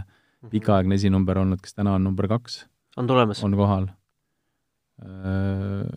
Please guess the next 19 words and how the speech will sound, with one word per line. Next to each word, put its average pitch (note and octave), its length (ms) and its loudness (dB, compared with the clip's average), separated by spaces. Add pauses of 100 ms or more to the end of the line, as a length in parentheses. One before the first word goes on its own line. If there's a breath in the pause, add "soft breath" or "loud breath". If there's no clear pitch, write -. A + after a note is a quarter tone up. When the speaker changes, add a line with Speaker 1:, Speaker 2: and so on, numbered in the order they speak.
(360)
Speaker 2:
Austria G#2 560 0 (1400)
Aneti G2 280 -2
sõbrants G2 480 -2
on F#2+ 480 0
Barbara G2+ 320 0
Haas. A#2 300 2 (340)
Speaker 1:
Mhm. A2 300 -20 (1500)
Speaker 2:
Siis, F#2+ 520 -16
äh, F#2 140 2
ja F#2+ 80 2
loomulikult G2+ 400 2
Ukraina, G2+ 400 2
eks - 160 -10
ole, F#2 100 -2
Ukraina F#2+ 440 0
ju F#2 320 0
terve G2 240 0
koosseis G2 400 -2
on, F2+ 460 -4